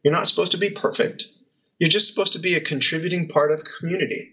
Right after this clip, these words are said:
That means you need support from that community, and it needs who you are. More than anything else, you are the biggest gift you have to give to the world. So I don't want anyone to think, "Oh, I have to improve myself."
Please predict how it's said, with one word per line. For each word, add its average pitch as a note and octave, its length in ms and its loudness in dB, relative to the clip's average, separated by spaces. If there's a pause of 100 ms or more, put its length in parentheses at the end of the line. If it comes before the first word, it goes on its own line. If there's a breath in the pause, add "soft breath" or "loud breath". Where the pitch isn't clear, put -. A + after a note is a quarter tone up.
That F#3 160 2
means F#3+ 280 2
you D#3 100 0
need D#3 200 0
support C#3 480 0
from C3+ 160 0
that B2 180 0
community, B2 460 0
and D3 260 -2
it A#3 140 4
needs G#3+ 320 2
who G3+ 200 0
you F#3+ 320 -2
are. - 460 0 (340)
More A3 240 4
than G#3 140 0
anything E3+ 440 0
else, B2+ 360 2
you F3 320 0
are C3+ 100 2
the A#2+ 100 0
biggest C3+ 400 0
gift - 240 0
you A2+ 80 -2
have A#2 160 0
to A2+ 80 -6
give C3+ 160 2
to C#3 60 2
the A2+ 60 2
world. - 220 0
So - 240 2 (400 loud breath)
I D3 120 4
don't E3 320 -2
want D3 260 2
anyone C3 540 2
to - 120 0
think, B2 360 2
"Oh, D#3 100 4
I C#3+ 80 2
have C3+ 220 0
to A#2 200 2 (440)
improve C3 420 2
myself." - 520 0